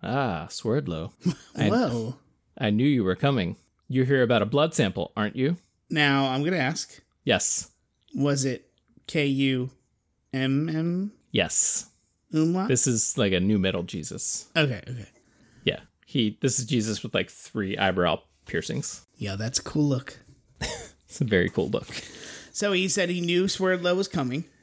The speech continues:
Speaker 1: He knew he was coming and willingly gives him a blood sample. Uh,
Speaker 2: Okay.
Speaker 1: however, Swerdlow, still being controlled by his Montauk Project puppeteers, empties a fucking revolver into Jesus.
Speaker 2: Oh, that's how he died.
Speaker 1: No, dog.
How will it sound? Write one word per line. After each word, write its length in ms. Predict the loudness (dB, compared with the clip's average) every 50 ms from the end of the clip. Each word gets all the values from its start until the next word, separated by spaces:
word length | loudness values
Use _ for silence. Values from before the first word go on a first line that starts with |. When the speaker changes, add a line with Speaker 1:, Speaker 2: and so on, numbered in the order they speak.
| _ _ _
Speaker 1:
He 140 | _ 0 2
knew 180 | 2 4 4 4
he 60 | 2
was 160 | 2 0 0
coming 360 | 0 0 0 0 0 -2 -2 -4 -8 _ -12 -4 0
and 240 | 2 2 2 2
willingly 480 | 2 2 4 4 4 4 4 4 2 2
gives 320 | 2 2 0 0 2 2
him 160 | 2 4 4 4
a 40 |
blood 280 | 2 2 2 0 0 0
sample. 400 | 0 -2 -2 -2 -6 -8 -10 -10 _ _ _ _ _ _ -2
Uh, 300 | 2 4 4 4 4 4 2
Speaker 2:
Okay. 100 | 0 0
Speaker 1:
however, 420 | 2 2 2 2 4 2 2 2
Swerdlow, 640 | 2 2 2 2 2 2 2 2 4 4 4 2 2
still 300 | 0 -2 2 2 2 4
being 240 | 4 2 2 2 2
controlled 680 | 2 2 0 0 0 0 2 2 4 2 2 0 -4 -6 _ 0
by 240 | 2 4 4 4
his 300 | 4 4 2 2 0 0
Montauk 440 | 0 2 2 2 2 2 0 -2 0
Project 420 | 0 0 0 2 2 0 0 -2 -4 _ _ _ 0
puppeteers, 760 | 0 0 0 0 -2 0 2 4 4 4 4 4 2 0 -2 -6 _ _
empties 320 | 0 0 2 2 2 2 2
a 60 | 0
fucking 300 | 0 0 0 2 2 2
revolver 480 | 2 2 2 2 2 2 2 0 0 -2
into 140 | -2 -4 -4
Jesus. 640 | -4 -4 -4 -4 -4 -4 -2 -2 0 -2 -2 -6 -10 _ _ -2
Speaker 2:
Oh, 200 | 0 0 2 2
that's 400 | 0 0 0 0 0 0 2 4
how 240 | 4 6 6 6 4
he 220 | 4 4 2 2
died. 600 | 2 2 2 2 0 -2 -4 -4 -6 -6 -8 -10 -14 _ _ _ _ _ _ _ _ 0
Speaker 1:
No, 220 | 2 2 2 2
dog. 300 | 2 2 2 2 2